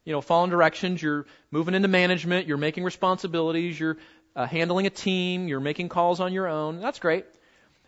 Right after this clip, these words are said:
But there's structure, right? There, there's an imposed structure that you don't have a lot of control of. And I've found,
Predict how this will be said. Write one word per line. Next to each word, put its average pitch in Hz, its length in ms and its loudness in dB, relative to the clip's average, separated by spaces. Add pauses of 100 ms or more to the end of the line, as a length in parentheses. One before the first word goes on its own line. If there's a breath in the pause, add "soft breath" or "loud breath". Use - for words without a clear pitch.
But 233 140 4
there's 220 200 4
structure, - 580 -4
right? 156 180 4
There, 202 140 6
there's 185 240 4
an 190 80 4
imposed 247 540 4
structure - 720 -2 (280 loud breath)
that 202 180 4
you 208 180 6
don't 277 160 6
have 208 200 0
a - 20 2
lot 196 200 6
of 196 80 4
control 269 460 -6
of. - 320 -14 (1120)
And 202 160 6
I've 320 300 0
found, 147 640 -2